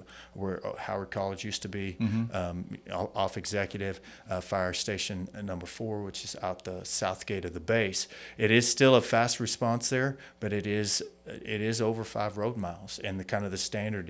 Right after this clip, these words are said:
Speaker 1: is within five road miles of a, a, a neighborhood or a fire station.
Speaker 2: Mm-hmm.
Speaker 1: Uh, so that is my target. Uh, I do have some goals established as timeline. Um, one of those goals is I, I would like to have the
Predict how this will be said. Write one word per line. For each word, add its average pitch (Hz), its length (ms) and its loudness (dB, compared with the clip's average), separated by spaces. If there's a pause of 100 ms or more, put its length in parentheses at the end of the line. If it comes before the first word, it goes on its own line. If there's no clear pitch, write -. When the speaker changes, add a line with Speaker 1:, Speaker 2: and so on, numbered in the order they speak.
Speaker 1:
is 92 260 -4
within 98 400 -2
five 95 320 -2
road 95 180 -4
miles 92 340 -6
of 90 180 -8
a, 92 400 -6
a, 95 60 -6
a 90 40 -8
neighborhood 92 500 -6
or 87 100 -4
a 82 60 -8
fire 92 260 -6
station. 98 360 -6
Speaker 2:
Mm-hmm. 104 220 0 (280)
Speaker 1:
Uh, 92 140 -2
so 107 200 4
that 120 180 8
is 127 120 4
my 113 120 6
target. 120 600 2
Uh, 101 220 0
I 104 60 2
do 110 180 2
have 110 140 2
some 107 200 -2
goals 107 320 2
established 110 640 2
as 98 320 -4 (280)
timeline. 117 600 2 (420)
Um, 98 320 -2 (140)
one 117 200 8
of 113 100 8
those 107 240 6
goals 107 380 6
is 101 160 -2
I, 98 260 2 (100)
I 95 140 2
would 95 160 -2
like 101 220 4
to 110 80 -2
have 95 200 0
the 90 260 -4